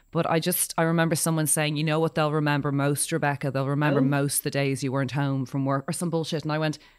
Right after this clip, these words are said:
Speaker 1: "No, I totally disagree with you. My dad worked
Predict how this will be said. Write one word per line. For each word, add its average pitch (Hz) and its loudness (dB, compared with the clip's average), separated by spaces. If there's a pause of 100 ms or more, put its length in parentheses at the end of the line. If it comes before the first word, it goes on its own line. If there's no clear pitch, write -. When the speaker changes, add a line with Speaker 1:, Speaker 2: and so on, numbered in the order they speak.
(100)
Speaker 1:
"No, 226 -2
I 185 2
totally 202 -2
disagree 180 2
with 226 0
you. 151 0
My 165 0
dad 170 -2 (360)
worked 170 -6